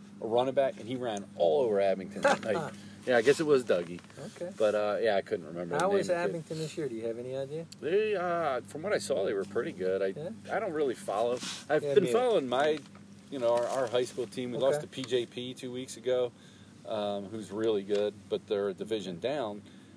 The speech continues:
Speaker 1: And, uh, we lost to Springford the first game, got crushed, and Springford hasn't lost a game since. And then we lost to P J P,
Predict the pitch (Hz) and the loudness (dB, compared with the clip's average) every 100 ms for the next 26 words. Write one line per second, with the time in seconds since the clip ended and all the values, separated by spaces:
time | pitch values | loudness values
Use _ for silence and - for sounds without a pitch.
0 | - - 107 101 101 101 101 98 98 95 | -20 -12 -6 -6 -6 -4 -4 -2 -4 -6
1 | 110 123 123 107 - 147 139 143 131 104 | -2 0 0 -4 -4 -4 -2 0 0 0
2 | - 127 - 120 107 101 92 - 131 104 | 0 0 0 -4 -2 -2 -4 -2 2 2
3 | 101 - - 95 92 123 107 113 98 101 | 2 -4 -14 -14 -10 -10 -6 -2 0 -2
4 | 101 104 95 98 101 95 - 107 98 - | -2 -2 -2 -6 -6 -6 -8 -8 -10 -12
5 | - - - - - - 104 107 104 104 | -20 -20 -20 -20 -20 -12 -6 -4 -2 0
6 | 104 - - 135 113 107 92 - 147 113 | 0 -2 -14 -10 -4 -4 -4 -6 -6 -4
7 | 110 | -8